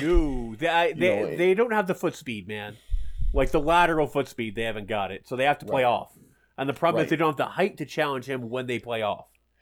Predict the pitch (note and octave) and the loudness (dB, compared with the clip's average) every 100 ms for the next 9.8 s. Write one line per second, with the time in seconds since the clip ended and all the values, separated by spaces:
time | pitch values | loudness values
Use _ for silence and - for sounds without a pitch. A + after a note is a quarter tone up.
0 | _ - - - F#4 F#4+ F#4+ F#3+ F#3 D3+ | _ -20 -8 -4 -4 -2 -2 0 0 0
1 | D3 C3+ C3+ B2 A2+ A#2 A2+ A#2 A2+ G#2 | 2 0 0 -2 0 -2 0 -4 -4 -6
2 | A2+ G#2 G2+ G2 F#2+ G#2 F#2 F#2 G#2 G#2+ | -6 -6 -6 -6 -6 -8 -8 -8 -6 -6
3 | - F#3 G3 E3 D3+ G#3 G#3+ A3 G3 F3+ | -6 -12 -6 -4 -2 -4 -2 -2 -2 -4
4 | C#3 C#3 C3+ B2+ A#2 A2 G#2 F2 A2+ A2 | -4 -4 -2 -2 -2 -4 -8 -10 -6 -6
5 | G2+ G2+ G#2+ G3+ B3+ - G#2 G#2+ - - | -6 -4 0 4 4 2 -2 -10 -8 2
6 | F#3+ F#3+ G3+ F3+ G3 B3+ B3+ A#3+ F#3 F#3 | 2 4 0 2 0 -2 0 0 0 -2
7 | E3 E3+ F#3 D3+ D#3+ D#3+ B2+ C#3+ D3 B2 | -2 -6 -4 -2 0 0 2 4 4 0
8 | A#2+ - D#3 D#3 D3+ C#3 C#3 C3 - C#3+ | -4 -2 -2 0 -2 0 0 0 -4 -8
9 | C#3 C#3+ C3 B2+ B2 A#2+ A2 G#2+ | -8 -10 -8 -4 -2 -2 -6 -10